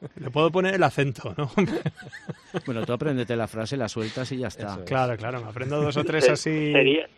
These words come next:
Speaker 4: sería genial.
Speaker 1: Tres o cuatro topicazos, ¿no?
Speaker 2: <laughs> De tirón.
Speaker 1: Descolocas a Michel, ¿te imaginas qué cara pondría ahí? <laughs>
Speaker 3: Y además
Speaker 1: Bueno,
Speaker 3: a ti, ¿no?
Speaker 1: y además, bueno,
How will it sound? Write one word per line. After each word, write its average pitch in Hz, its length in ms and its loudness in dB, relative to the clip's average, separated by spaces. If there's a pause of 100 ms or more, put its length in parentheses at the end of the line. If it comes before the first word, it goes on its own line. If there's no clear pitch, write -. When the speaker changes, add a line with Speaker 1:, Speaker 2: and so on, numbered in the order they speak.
(220)
Speaker 4:
sería 151 320 4
genial. 120 420 -2 (200)
Speaker 1:
Tres 151 180 0
o 160 40 0
cuatro 165 240 4
topicazos, 160 680 2 (120)
¿no? 156 180 2
Speaker 2:
<laughs> - 0 -
De 151 180 4
tirón. 127 300 -2 (160)
Speaker 1:
Descolocas 147 600 4
a 123 60 2
Michel, 120 320 -4
¿te 127 60 -4
imaginas 131 460 0
qué 143 100 0
cara 131 200 2
pondría 135 400 -2
ahí? 131 180 -6
<laughs> - 960 -4
Speaker 3:
Y 110 40 -10
además 107 180 -4
Speaker 1:
Bueno, 127 120 6
Speaker 3:
a - 20 0
ti, 110 180 0
¿no? 147 180 -8 (640)
Speaker 1:
y 165 100 -12
además, 131 320 -6
bueno, 113 280 -8